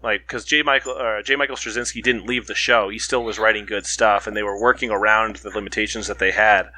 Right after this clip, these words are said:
Uh, so one of the ones I, I watched recently, it's not, I could, wouldn't really say it's, like, a great episode, but there is an episode where Walter Peck shows up,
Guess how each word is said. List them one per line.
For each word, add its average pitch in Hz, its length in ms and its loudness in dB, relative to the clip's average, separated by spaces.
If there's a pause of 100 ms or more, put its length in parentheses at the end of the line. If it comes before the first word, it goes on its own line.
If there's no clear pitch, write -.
(580)
Uh, 98 380 4 (220)
so 107 300 0
one 117 180 2
of 135 40 2
the 135 60 0
ones 135 180 0
I, 120 80 6
I 117 180 2
watched 113 300 4
recently, 123 380 -4
it's 110 280 -6
not, 135 220 0 (280)
I 127 140 2
could, 190 340 -2
wouldn't 180 220 -2
really 185 200 0
say 156 220 4
it's, 139 120 2
like, 120 120 -2
a 110 80 -2
great 110 280 0
episode, 156 580 0 (360)
but 123 160 -4
there 135 140 6
is 151 80 2
an 156 60 0
episode 143 320 -2
where 117 100 -2
Walter 113 380 0
Peck - 260 0
shows - 340 -6
up, - 220 -10